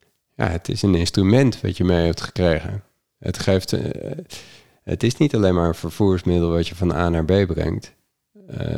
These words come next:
het vertelt feilloos wat wel of niet kloppend is in je leven. Je, je voelt het. Eh, als er iets klopt in je leven, dan gaat je hart sneller kloppen. Ehm,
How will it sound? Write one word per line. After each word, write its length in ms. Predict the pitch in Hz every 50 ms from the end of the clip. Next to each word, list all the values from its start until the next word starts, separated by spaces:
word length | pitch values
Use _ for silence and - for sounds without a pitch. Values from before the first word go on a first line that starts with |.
| - -
het 220 | _ - - - -
vertelt 480 | - - 101 - 110 104 98 95 -
feilloos 720 | - - - - 131 123 120 117 104 92 82 82 82 - -
wat 180 | - 87 78
wel 200 | 87 92 92 90
of 140 | 87 80 -
niet 160 | 92 90 85
kloppend 360 | - - 104 92 - - 78
is 140 | 85 82 80
in 120 | 85 85 82
je 100 | 85 85
leven. 300 | 98 107 101 - - 85
Je, 220 | 78 - - 95
je 120 | 90 87
voelt 320 | 80 - - 139 139 131 -
het. 220 | - 76 - - - _ _ _ _ _ _ -
Eh, 420 | - 95 92 90 92 92 87 73 65
als 160 | 87 87 90
er 60 | 92
iets 200 | 92 92 90 -
klopt 300 | - - 123 123 - -
in 80 | 92 92
je 100 | 90 90
leven, 320 | 92 92 90 85 90 82
dan 80 | 87 92
gaat 240 | - - 92 87
je 60 | - 87
hart 280 | 85 92 107 104 - -
sneller 380 | - 104 98 92 92 92 90 -
kloppen. 640 | - - 101 92 85 - 90 87 87 85 85 82 80
Ehm, 400 | 78 78 80 78 78 80 80